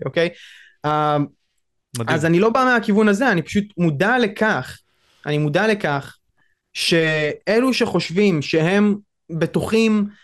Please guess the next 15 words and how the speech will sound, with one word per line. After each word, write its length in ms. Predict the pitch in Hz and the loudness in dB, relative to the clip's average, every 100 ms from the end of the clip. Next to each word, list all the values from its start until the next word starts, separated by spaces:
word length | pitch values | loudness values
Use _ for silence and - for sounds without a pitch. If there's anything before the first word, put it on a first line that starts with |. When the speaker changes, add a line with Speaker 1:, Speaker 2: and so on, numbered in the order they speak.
| _ 147 | _ -8
Speaker 1:
ומשגשגים 1120 | 139 165 165 165 175 160 - 160 170 214 202 | -4 0 0 0 -2 -4 -2 -2 2 4 4
והכל 360 | 156 151 220 208 208 | 2 -2 0 0 2
טוב 240 | 233 220 | 2 2
עכשיו, 380 | 214 - 202 165 | 0 0 0 0
אתם 180 | 180 202 | -2 -2
פשוט 240 | 202 277 - - | -2 -6 -8 -4
פריבילגים 600 | 208 190 175 202 220 214 | 0 2 2 2 4 2
ברמה 280 | 180 170 190 | 2 2 2
מטורפת, 680 | 208 202 175 208 208 - _ _ _ | 2 0 0 0 -4 -12 _ _ _
כי 80 | 160 | -2
המדינה 340 | 160 165 214 | 0 2 2
הזאת 280 | 240 233 233 | 2 0 -2
היא, 340 | 175 185 170 151 - - | -8 -6 -6 -10 -20 -8
כמו 180 | 170 151 | -6 0
כל 240 | 196 185 | 0 0